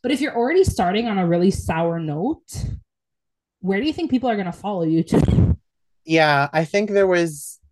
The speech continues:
Speaker 2: maybe a case of, um, not so much bait and switch, but more so,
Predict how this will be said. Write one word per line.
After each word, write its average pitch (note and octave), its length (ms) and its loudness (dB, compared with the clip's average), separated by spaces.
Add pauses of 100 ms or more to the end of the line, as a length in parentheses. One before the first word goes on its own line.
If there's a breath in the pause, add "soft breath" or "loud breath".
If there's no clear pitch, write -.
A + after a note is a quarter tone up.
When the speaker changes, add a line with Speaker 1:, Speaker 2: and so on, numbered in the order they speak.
(220)
Speaker 2:
maybe C#3+ 440 -2
a C3+ 60 0
case C3 500 -6
of, A#2 540 -4 (520 loud breath)
um, D#3 400 -4
not A3+ 180 0
so A#3+ 80 -6
much F3+ 200 -2
bait C3 200 -2
and A#2+ 140 -10
switch, A#2+ 480 -6
but B2 160 -6
more B2 240 -6
so, A#2 560 -4